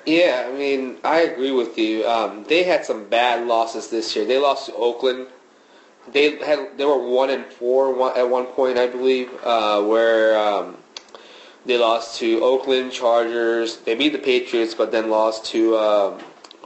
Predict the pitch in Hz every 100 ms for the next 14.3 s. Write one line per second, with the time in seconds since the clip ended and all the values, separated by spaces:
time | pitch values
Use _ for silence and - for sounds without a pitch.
0 | - - - - 127 117 113 113 113 -
1 | 104 101 101 98 - - - - 107 113
2 | 113 110 107 107 113 - 127 117 113 -
3 | - 123 117 110 107 101 101 98 98 92
4 | - - - - - - - 160 175 120
5 | 117 120 113 117 - - 131 - _ _
6 | _ - - _ - 151 165 165 165 156
7 | 147 147 - 151 131 - 131 117 123 120
8 | 110 110 113 117 110 127 135 143 120 127
9 | 131 131 123 113 120 123 - 113 104 123
10 | 113 113 139 180 185 185 - - 131 127
11 | 117 98 101 - - 147 131 - 143 151
12 | 156 143 123 123 127 123 123 123 120 104
13 | 98 104 110 98 87 98 110 98 - 117
14 | 95 87 73